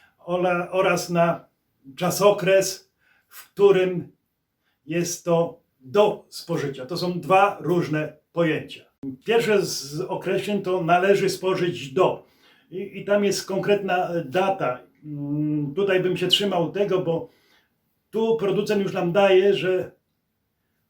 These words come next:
po tej dacie w danym produkcie mogą przejść, y, takie przemiany, że ten produkt już nie nadaje się do,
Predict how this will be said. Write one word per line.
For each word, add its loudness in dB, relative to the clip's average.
po 0
tej -2
dacie 0
w -8
danym 0
produkcie 0
mogą 0
przejść, -6
y, -6
takie 2
przemiany, 2
że -2
ten -2
produkt 0
już -2
nie -4
nadaje 2
się 0
do, -2